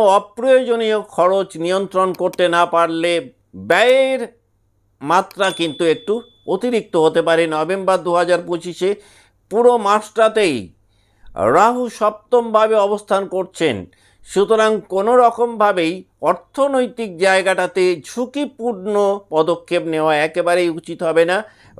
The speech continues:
রিস্কি কোনো ডিসিশন নিতে গেলে বার্থ চার্ট ভালো করে বিচার বিবেচনা করে তবেই নিলে ভালো হয়। মঙ্গলের অবস্থানজনিত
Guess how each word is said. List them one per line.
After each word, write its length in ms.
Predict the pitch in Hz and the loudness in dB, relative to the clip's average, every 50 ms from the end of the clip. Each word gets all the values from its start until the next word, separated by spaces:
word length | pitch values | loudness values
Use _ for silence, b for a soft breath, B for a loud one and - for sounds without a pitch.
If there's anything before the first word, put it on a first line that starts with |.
| 95 120 170 | -6 -2 -2
রিস্কি 460 | 240 277 269 - - _ - 233 254 240 | -2 -2 -2 -6 -10 _ -6 -6 -4 -2
কোনো 260 | - 208 208 202 202 196 | 0 0 0 2 2 0
ডিসিশন 500 | 185 185 196 185 202 202 185 202 185 185 | 0 -2 -4 -4 -6 -4 -2 0 0 0
নিতে 320 | 180 175 180 185 185 190 185 175 | 0 -2 -4 -4 -2 -4 -4 -2
গেলে 260 | 170 185 185 185 185 | -2 -2 0 0 0
বার্থ 380 | 170 139 143 156 170 170 170 - _ _ | 0 0 0 0 0 -2 -4 -8 _ _
চার্ট 300 | - 170 170 170 175 170 - _ - b b b b b b b | 0 2 2 2 0 -2 -6 _ -20 b b b b b b b
ভালো 240 | - - 147 165 180 | 0 2 2 4 4
করে 220 | 175 170 175 175 165 156 | 2 2 0 0 0 -2
বিচার 320 | 143 160 165 - 165 165 | -2 -4 -4 -2 -4 -2
বিবেচনা 500 | 151 160 156 156 151 147 151 147 147 147 | -2 0 0 0 0 0 -2 -4 -4 -4
করে 280 | 139 - 151 151 151 156 | -4 -2 -2 0 0 0
তবেই 320 | 156 151 143 147 - 180 190 | 0 0 0 2 2 2 0
নিলে 240 | 175 151 143 143 139 | 0 -2 0 0 0
ভালো 320 | 123 127 131 139 143 139 127 | 0 0 0 2 4 4 4
হয়। 220 | 120 113 101 87 - b b b b b b b - | 4 4 2 0 -4 b b b b b b b -6
মঙ্গলের 680 | 143 175 220 233 247 254 247 233 269 277 277 285 277 | -2 0 0 2 0 0 0 2 2 4 4 4 4
অবস্থানজনিত 1000 | 269 240 240 247 240 247 - _ - 247 240 233 240 226 220 226 226 226 220 | 4 2 2 0 -2 -4 -6 _ -2 -2 -2 0 -2 -2 -2 -2 -2 -2 -2